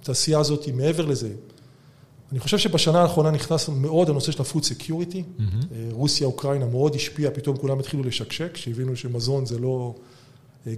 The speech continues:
Speaker 1: granted, זה לא מובטח. אבל מצד שני, אנחנו מבינים שאנחנו חייבים להוריד משמעותית את הדרך שבה אנחנו מזהמים את העולם הזה, את המים, את האדמה, את האוויר.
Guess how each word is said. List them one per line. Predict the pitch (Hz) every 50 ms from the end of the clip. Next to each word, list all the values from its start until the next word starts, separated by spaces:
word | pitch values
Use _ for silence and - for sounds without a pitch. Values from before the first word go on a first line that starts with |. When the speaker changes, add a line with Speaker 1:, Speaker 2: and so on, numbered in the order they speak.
| 107
Speaker 1:
granted, | 117 131 143 151 151 196 202 175 151 - - - - - - -
זה | 120 117
לא | 120
מובטח. | 127 123 120 - - 147 165 175 - - - - - - - _ - - - - - - - - - - - -
אבל | 117 110 127
מצד | 123 120 127 - - 160 156 160
שני, | - 151 127 135
אנחנו | 147 139 - - 127
מבינים | 120 110 123 120 139 135
שאנחנו | - - - - 120
חייבים | - 117 117 117 143 135
להוריד | 123 117 113 127 135 -
משמעותית | 123 110 - - 110 107 110 - - 147 147 143
את | - -
הדרך | 113 110 113 131 127 -
שבה | - 123 113 120
אנחנו | 117 113 - 117
מזהמים | 110 104 101 107 104 101 123 139 135
את | 131 -
העולם | 120 120 123 117 113
הזה, | 110 104 101
את | 95 - -
המים, | 113 123 131 135 127 117 110
את | 110 -
האדמה, | 110 104 107 110 107 107 127 135 123 113
את | 110 - -
האוויר. | 101 98 95 104 113 143 156 139 104